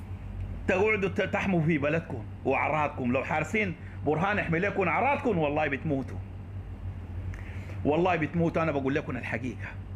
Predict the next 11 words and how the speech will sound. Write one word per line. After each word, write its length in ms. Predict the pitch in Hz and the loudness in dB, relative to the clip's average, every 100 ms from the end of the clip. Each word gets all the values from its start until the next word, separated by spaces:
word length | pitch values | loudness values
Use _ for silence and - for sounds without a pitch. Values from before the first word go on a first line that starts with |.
| - - - - - - - | -10 -10 -8 -8 -8 -2 0
الشغل 420 | 127 208 190 175 | 2 4 4 4
ده 100 | 185 | 2
مش 180 | 190 185 | 2 2
مرتب، 460 | 165 151 - 127 | 2 2 0 0
الشغل 460 | 131 - 175 165 147 | 0 2 2 2 2
ده 280 | 165 175 170 - - - - - - | 2 2 -2 -8 -10 -10 -10 -4 0
مستحيل. 640 | 131 - 147 202 190 135 185 | 0 2 2 4 2 2 0
اطلعوا 320 | 180 170 139 | 0 0 0
سبعة 320 | - 175 151 | 2 2 2
تاتشرات 600 | 143 127 98 139 139 143 | 2 0 0 0 2 0
قبيلي. 440 | 104 117 123 104 | 0 0 0 0